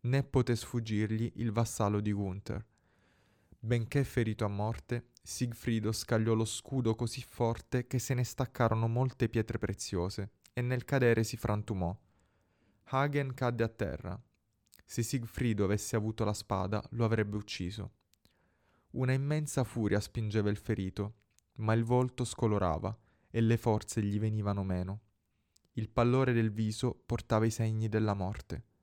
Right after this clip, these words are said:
Lo sposo di Crimilde cadde tra i fiori, il sangue usciva a fiotti dalla ferita.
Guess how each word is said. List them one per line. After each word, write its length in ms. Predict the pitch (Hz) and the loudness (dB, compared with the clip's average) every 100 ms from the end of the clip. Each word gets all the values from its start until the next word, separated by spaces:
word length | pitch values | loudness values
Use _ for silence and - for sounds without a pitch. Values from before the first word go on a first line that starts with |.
| _ _ _ _ _ _ _ | _ _ _ _ _ _ _
Lo 140 | - 117 | -4 -2
sposo 420 | - - 131 127 | -2 0 2 2
di 100 | 113 | 0
Crimilde 720 | 110 113 117 117 113 120 - _ | -2 -2 -2 -2 -2 -4 -4 _
cadde 320 | - 120 117 | -2 0 0
tra 160 | 117 117 | 0 -2
i 20 | |
fiori, 480 | 107 110 92 95 107 _ _ _ _ - | -2 -2 -2 -2 -8 _ _ _ _ -8
il 180 | 123 - | -6 -4
sangue 440 | - 107 107 107 | 0 0 0 -2
usciva 320 | 107 - 110 | -2 -2 -2
a 20 | |
fiotti 460 | 110 - 113 110 113 | -2 -2 -2 -2 -2
dalla 220 | 104 101 | 0 0
ferita. 520 | - 98 90 - 101 | 0 -4 -4 -6 -8